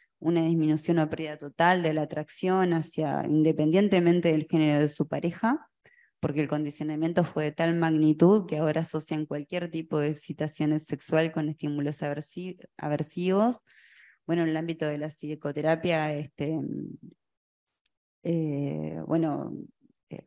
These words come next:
reacciones negativas hacia el propio psicoterapeuta, reacciones de culpa también, la creencia de que no se habían esforzado lo suficiente para poder cambiar.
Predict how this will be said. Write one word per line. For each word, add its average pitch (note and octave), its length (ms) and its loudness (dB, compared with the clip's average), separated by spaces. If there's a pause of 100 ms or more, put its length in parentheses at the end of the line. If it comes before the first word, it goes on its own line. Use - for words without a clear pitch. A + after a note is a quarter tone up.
reacciones E3 520 -2
negativas E3 680 -2
hacia D3+ 280 -8
el C#3+ 100 -4
propio D#3 300 0
psicoterapeuta, E3+ 1400 -2
reacciones D3+ 640 0
de C#3+ 160 -2
culpa G3+ 480 0
también, F3+ 680 0 (360)
la D3 140 -2
creencia E3 540 0
de D3+ 140 -2
que D3+ 80 -2
no D3+ 100 0
se D3+ 140 -8
habían D#3+ 220 -2
esforzado D3 520 -6
lo D3 120 -4
suficiente E3+ 720 -4
para D3 260 -4
poder C#3+ 260 -4
cambiar. E3+ 640 0